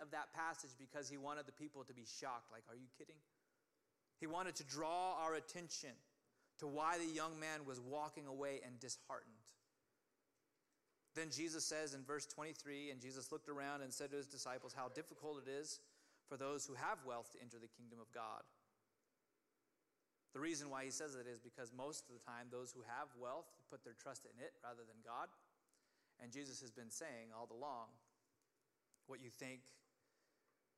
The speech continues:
is your possession actually belongs to God. Verse twenty-four, the disciples were amazed at his words. They were amazed because when they, if you read throughout the Old Testament, which is the Bible that they had at the time, they didn't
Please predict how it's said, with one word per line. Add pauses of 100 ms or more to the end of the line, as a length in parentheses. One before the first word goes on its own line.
(200)
is
your
possession (720)
actually
belongs
to
God. (840)
Verse
twenty-four,
the
disciples
were
amazed
at
his
words. (560)
They
were
amazed
because
when
they, (180)
if
you
read
throughout
the (280)
Old
Testament,
which
is
the
Bible
that
they
had
at
the
time,
they
didn't